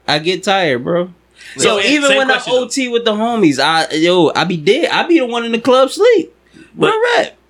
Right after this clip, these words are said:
Speaker 2: same question though. Location for you. Does it, does it, you know, does it
Speaker 1: Location,
Speaker 2: determine?
Speaker 1: I think location matters. It gotta be, uh, it, it gotta be. So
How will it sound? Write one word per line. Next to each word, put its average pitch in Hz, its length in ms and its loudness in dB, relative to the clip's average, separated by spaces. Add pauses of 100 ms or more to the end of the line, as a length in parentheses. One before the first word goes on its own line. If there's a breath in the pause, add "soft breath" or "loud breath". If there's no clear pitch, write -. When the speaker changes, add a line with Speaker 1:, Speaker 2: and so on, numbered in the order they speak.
(140)
Speaker 2:
same 175 200 -2
question 196 300 -4
though. 107 140 -8
Location 139 420 -4
for 107 100 -14
you. 90 140 -18 (280)
Does 135 160 -14
it, 135 160 -12 (300)
does 131 220 -8
it, 127 100 -10
you 139 60 -12
know, 131 120 -8
does 120 160 -12
it 202 40 -2
Speaker 1:
Location, 277 420 0
Speaker 2:
determine? 240 160 -2
Speaker 1:
I - 40 -8
think 233 180 -6
location 160 480 0
matters. 123 320 0
It 175 60 -2
gotta 156 260 0
be, 131 240 -2
uh, 117 420 0 (560)
it, 131 200 -2
it 127 120 -2
gotta 127 260 0
be. 113 480 -4 (280)
So 135 460 -2